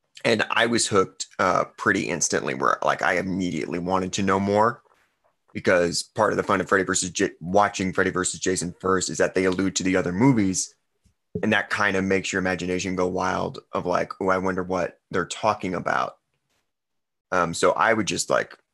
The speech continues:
search the, like, the guide on T V just to see when any of the movies would be on H B O or whatever, and just sort of slowly started watching them wherever I could, finding D V Ds, things like that. Um,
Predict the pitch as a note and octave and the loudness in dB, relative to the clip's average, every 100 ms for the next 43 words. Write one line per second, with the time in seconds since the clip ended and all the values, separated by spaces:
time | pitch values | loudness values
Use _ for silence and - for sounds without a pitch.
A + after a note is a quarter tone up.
0 | _ _ - A2 G2 - - F2 F2 D2 | _ _ 0 2 4 2 2 4 4 2
1 | - _ _ _ _ _ _ _ G#2 - | 0 _ _ _ _ _ _ _ -4 -2
2 | G2+ F2 F#2+ F#2+ F#2 F2+ - F#2 F#2 - | -2 2 4 4 2 -2 -2 -2 0 -2
3 | F#2+ F2+ F#2 F2+ F2 - - F#2 F2+ - | -2 -2 -2 -2 -2 -2 0 0 -2 -4
4 | G2+ F#2+ F#2 F#2 F#2+ F2+ F2+ F2+ F2+ F#2 | -4 -2 -2 -2 -4 -6 -6 -2 0 0
5 | - F#2 - F#2 F#2 F#2+ F#2 F#2 F#2 F#2+ | -2 -4 -2 0 2 2 0 0 0 0
6 | F2 - _ _ _ G2+ F#2 F2 F2+ E2+ | -4 -10 _ _ _ -6 -4 -2 -4 -4
7 | G2 F#2+ F#2 F#2 F2+ F2+ _ _ _ _ | 0 2 4 2 -2 -8 _ _ _ _
8 | - - F#2 F2+ E2 F#2+ F#2+ F#2+ F#2 F2+ | -4 0 2 0 2 0 0 -2 -2 0
9 | F#2 F2+ F2+ F2+ F2 - F#2+ F#2 F#2 F2+ | 0 0 0 0 -2 -2 2 2 2 -2
10 | - F#2+ F#2 F#2 F#2 F2+ F#2 F#2 - - | -2 -2 -2 -4 -6 -4 -4 -4 -6 -8
11 | - F#2+ F2 F2 F2+ - F#2 F#2 - - | -4 -4 -2 -4 -4 -2 0 0 -4 -12
12 | _ _ _ _ _ _ G2+ F#2+ F#2+ | _ _ _ _ _ _ -2 0 -2